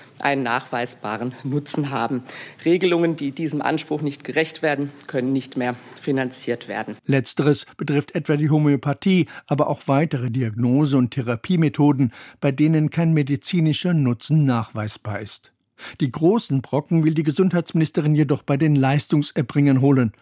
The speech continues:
Speaker 2: So sollen etwa die Ausgaben für Krankenhäuser gedeckelt werden, bisherige Extrabudgetierungen für Ärzte entfallen, die Apotheken höhere Abschläge hinnehmen und die Pharmabranche soll zu höheren Rabatten verpflichtet werden.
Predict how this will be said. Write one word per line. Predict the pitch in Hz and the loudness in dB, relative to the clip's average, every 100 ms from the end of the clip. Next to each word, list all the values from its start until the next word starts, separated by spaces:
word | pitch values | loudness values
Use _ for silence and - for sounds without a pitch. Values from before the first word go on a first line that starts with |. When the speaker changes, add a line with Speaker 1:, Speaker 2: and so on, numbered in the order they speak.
| - - - | -20 -20 -14
Speaker 2:
So | - 151 | -4 0
sollen | 165 160 156 | 2 2 0
etwa | 139 135 | -4 -6
die | 120 - | -6 -4
Ausgaben | 131 151 - 165 143 135 | 0 0 0 0 0 0
für | - 127 | -4 -4
Krankenhäuser | - 135 143 160 139 131 131 123 | -4 0 0 2 2 4 2 0
gedeckelt | 110 110 156 160 160 151 | -4 -2 -2 0 0 4
werden, | 147 139 135 - - _ | 2 2 -2 -4 -20 _
bisherige | 160 160 196 185 165 156 - | -4 0 0 0 0 -4 -2
Extrabudgetierungen | 185 - - 160 156 147 139 175 156 143 139 120 | -4 -4 -2 -2 0 -2 -2 0 0 2 0 0
für | 139 | -6
Ärzte | - 139 139 - 139 | -2 -2 -2 -4 -6
entfallen, | 127 - 160 165 165 135 _ _ - | -6 -2 2 4 4 0 _ _ -6
die | 160 | -2
Apotheken | 160 160 - 220 - 143 110 | 0 -2 2 0 2 -2 0
höhere | 131 147 131 120 - | 2 2 2 -2 -4
Abschläge | 156 - 175 151 143 | -4 -2 0 2 2
hinnehmen | 135 147 147 143 131 - - | 2 4 6 4 2 -4 -4
und | 165 165 | -2 0
die | |
Pharmabranche | - 185 190 139 120 131 143 127 139 | 2 2 4 0 0 0 2 2 2
soll | 143 139 | 4 2
zu | - 165 143 | 2 0 4
höheren | 135 117 123 | 2 2 -2
Rabatten | 135 131 120 - 120 | 0 0 -2 -4 -4
verpflichtet | 160 143 143 123 120 110 | -4 -2 -2 -2 -6 -6
werden. | 104 - | -8 -10